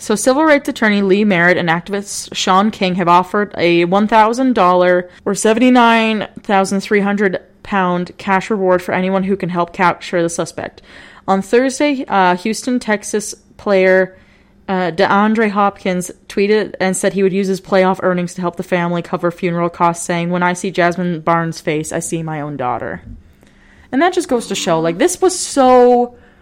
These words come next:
recent, and it's absolutely disgusting that still today we have, like, these awful hate crimes that happen where, like, they still haven't found the killer, as far as I'm aware.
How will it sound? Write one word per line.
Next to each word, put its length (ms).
recent, 640
and 100
it's 80
absolutely 500
disgusting 560
that 180
still 380
today 300
we 200
have, 240
like, 260
these 220
awful 380
hate 260
crimes 320
that 100
happen 720
where, 480
like, 240
they 100
still 320
haven't 320
found 680
the 160
killer, 500
as 140
far 240
as 80
I'm 180
aware. 540